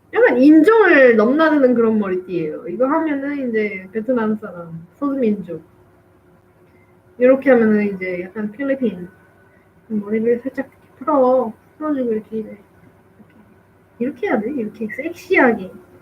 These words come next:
섹시하게 이렇게 하면 약간 한국인. 교포, 교포 스타일. 까매가지고. 원래 교포들은 이제 패딩하고 다닌단 말이에요. 교포 스타일 이렇게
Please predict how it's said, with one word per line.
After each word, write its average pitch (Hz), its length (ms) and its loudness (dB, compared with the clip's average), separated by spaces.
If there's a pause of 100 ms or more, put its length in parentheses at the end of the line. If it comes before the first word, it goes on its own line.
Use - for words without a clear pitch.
섹시하게 269 380 -4
이렇게 214 300 -2
하면 220 180 -6
약간 254 220 -12
한국인. 302 540 -2 (420)
교포, 254 320 2
교포 226 300 0
스타일. 190 380 -10 (460)
까매가지고. 262 680 -2
원래 240 200 2
교포들은 262 560 2
이제 240 120 -2
패딩하고 311 440 0
다닌단 190 360 -4
말이에요. 165 380 -8 (1080)
교포 254 220 -4
스타일 269 460 2
이렇게 202 320 -12